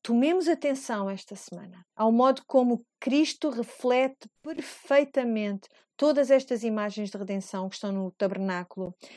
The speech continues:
e que nós tomemos atenção para o facto de, de que nós mesmas temos de refletir estas características do tabernáculo. Senhor, obrigada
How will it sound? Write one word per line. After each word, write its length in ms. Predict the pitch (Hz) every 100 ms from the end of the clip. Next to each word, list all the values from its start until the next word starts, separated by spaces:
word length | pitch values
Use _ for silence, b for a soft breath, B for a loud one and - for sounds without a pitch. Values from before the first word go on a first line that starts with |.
| B
e 100 | 202
que 140 | - 269
nós 180 | 277
tomemos 540 | 269 - 240 277 370 330
atenção 500 | 320 294 277 277 269
para 160 | 262
o 60 | 247
facto 500 | - 262 247 - 262
de, 160 | 220 214
de 240 | 240 233 B B _
que 100 | 240
nós 360 | 247 254 277 226
mesmas 420 | 262 330 247 214
temos 240 | 302 302
de 80 | 294
refletir 1000 | 285 269 302 277 269 - 311 311 226 220 -
estas 800 | 226 220 - 233 202 - - -
características 800 | - 226 214 247 233 240 214 185
do 100 | 202
tabernáculo. 720 | - 185 185 180 190 - 208
Senhor, 580 | 196 - 226 226 226 233
obrigada 680 | 220 202 214 196 220 220 214